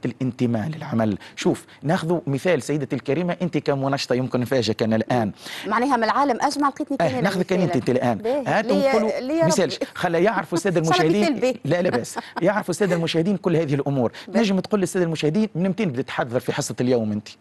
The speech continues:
Speaker 2: من ديما بالمحاول، يعني على الأقل عنا أسبوع.
Speaker 1: خلينا نقولوا عنا أسبوع، يعني والبارح بعد ما نهيتي حصة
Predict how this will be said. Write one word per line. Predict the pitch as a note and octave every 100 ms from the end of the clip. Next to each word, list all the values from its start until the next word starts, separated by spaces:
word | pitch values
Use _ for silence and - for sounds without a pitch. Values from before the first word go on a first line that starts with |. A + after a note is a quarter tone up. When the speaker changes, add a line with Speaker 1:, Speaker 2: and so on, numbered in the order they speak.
| _ _ _ _ _ _ G3+
Speaker 2:
من | A#3 C4 D4+ D#4+ D4+ G#3+
ديما | C#4 G#4 G4+ G4 F4
بالمحاول، | E4 D4+ D4+ C4+ G#3
يعني | G3+ G#3
على | G#3+ A#3+
الأقل | C#4+ C4+
عنا | A#3 A#3+
أسبوع. | A3 G3+ G3 G3 -
Speaker 1:
خلينا | F#3+ G#3+ G3+
نقولوا | - C#3 -
عنا | - F#3+ G3+ F#3+
أسبوع، | D#3 D3 D3 A#2+ - -
يعني | C#3+ C3+ B2+ -
والبارح | C3+ D#3 G3 D#3 -
بعد | B2+ C#3 B2
ما | C3+ C#3
نهيتي | C3+ D3 B2+
حصة | - D#3+ B2+